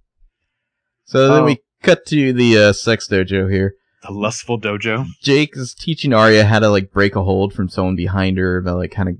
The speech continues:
Speaker 1: crossing her arms and pulling them up. Uh, there's a lot of touching going on.
Speaker 2: A lot of tension.
Speaker 1: Bell rings, their time is up, but he's like, "It's okay, keep trying."
Speaker 2: Yeah.
Speaker 1: So they, they run through this routine again.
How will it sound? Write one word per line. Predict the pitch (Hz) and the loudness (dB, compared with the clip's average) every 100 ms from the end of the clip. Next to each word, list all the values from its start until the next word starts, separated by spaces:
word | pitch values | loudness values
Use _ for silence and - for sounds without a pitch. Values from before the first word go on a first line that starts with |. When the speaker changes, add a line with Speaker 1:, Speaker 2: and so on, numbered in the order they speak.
| - | -14
Speaker 1:
crossing | - 98 95 101 | -4 0 0 -2
her | 92 | -4
arms | 76 80 90 | -4 -4 -6
and | 92 87 - | -8 -12 -12
pulling | - 107 98 | -8 -4 -2
them | 92 90 | -2 -2
up. | 87 87 - - - | -4 -6 -10 -20 -14
Uh, | 95 90 87 | -10 -10 -10
there's | - 117 | -4 -2
a | 104 | -2
lot | 98 107 113 | 0 2 2
of | 107 | 2
touching | - 92 - 87 | -2 -6 -6 -6
going | 90 90 | -6 -4
on. | 90 90 101 _ _ _ _ | -4 -6 -8 _ _ _ _
Speaker 2:
A | |
lot | 107 98 | -16 -12
of | 175 | -12
tension. | 101 85 92 87 _ _ - | -12 -12 -14 -18 _ _ -10
Speaker 1:
Bell | 123 143 139 139 | -4 4 6 6
rings, | 123 110 107 104 | 6 4 2 -2
their | 98 | -8
time | - 120 113 | -2 0 0
is | 98 | 0
up, | 90 85 | -2 -2
but | - | -6
he's | 92 82 | -14 -10
like, | 85 - | -10 -10
"It's | 117 | -14
okay, | - - 76 117 _ | -14 -12 -12 -14 _
keep | - 107 | -18 -12
trying." | - 101 98 107 _ _ _ _ | -8 -8 -8 -14 _ _ _ _
Speaker 2:
Yeah. | 95 90 _ _ _ | _ _ _ _ _
Speaker 1:
So | - 127 117 | -6 -2 0
they, | 123 | 0
they | - 135 | 0 0
run | 147 147 | 0 0
through | 147 | -2
this | 123 120 | -4 -6
routine | 117 - 110 | -8 -4 -4
again. | 98 101 98 95 98 | -2 -2 -2 -2 -6